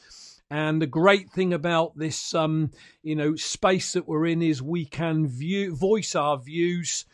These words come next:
freely and openly, which is always, uh, good. Um,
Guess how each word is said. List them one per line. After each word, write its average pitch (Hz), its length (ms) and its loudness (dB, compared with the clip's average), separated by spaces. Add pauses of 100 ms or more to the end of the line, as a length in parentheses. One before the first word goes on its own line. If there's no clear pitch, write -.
(220)
freely 190 680 2
and 151 300 -4
openly, 139 560 -4
which 131 320 -8
is 131 160 -6 (100)
always, 139 720 0 (100)
uh, 131 220 -10 (240)
good. 151 280 4 (460)
Um, 196 600 4